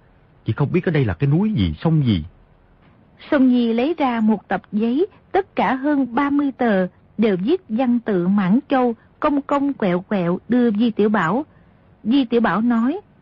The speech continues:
Speaker 1: "Đây là cái gì? Là ai viết vậy?"
Speaker 2: "Là tôi viết." Di Tiểu Bảo vừa kinh ngạc vừa mừng rỡ nói:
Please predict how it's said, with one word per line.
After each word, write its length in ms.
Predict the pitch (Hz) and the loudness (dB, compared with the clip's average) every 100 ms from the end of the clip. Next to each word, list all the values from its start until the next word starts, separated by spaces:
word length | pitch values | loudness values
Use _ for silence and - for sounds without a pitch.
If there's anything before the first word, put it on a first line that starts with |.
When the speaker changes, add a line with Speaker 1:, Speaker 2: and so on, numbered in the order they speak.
| - _ _ - | -20 _ _ -4
Speaker 1:
"Đây 140 | 156 | -2
là 60 | 143 | -2
cái 140 | 190 | -4
gì? 120 | 135 - _ _ _ _ _ - | -4 -6 _ _ _ _ _ -6
Là 120 | 123 | -2
ai 120 | 147 | -2
viết 140 | 160 220 | -2 -4
vậy?" 160 | 139 139 _ _ _ - | -4 -6 _ _ _ -6
Speaker 2:
"Là 180 | 311 311 | -2 -2
tôi 300 | - 370 370 | 0 2 2
viết." 340 | 349 381 539 - _ _ _ _ _ _ _ _ _ | 2 2 0 -4 _ _ _ _ _ _ _ _ _
Di 140 | 233 247 | -2 0
Tiểu 160 | 240 | 0
Bảo 260 | 226 175 233 220 | 0 0 -2 0
vừa 240 | 233 202 - | 0 0 0
kinh 300 | - 294 294 | -4 -2 0
ngạc 220 | 262 208 - - | 2 0 -2 -4
vừa 260 | 208 240 202 | 0 2 4
mừng 380 | 196 220 190 185 | 4 4 2 0
rỡ 220 | 196 196 | -2 0
nói: 400 | 254 247 285 | 0 0 -2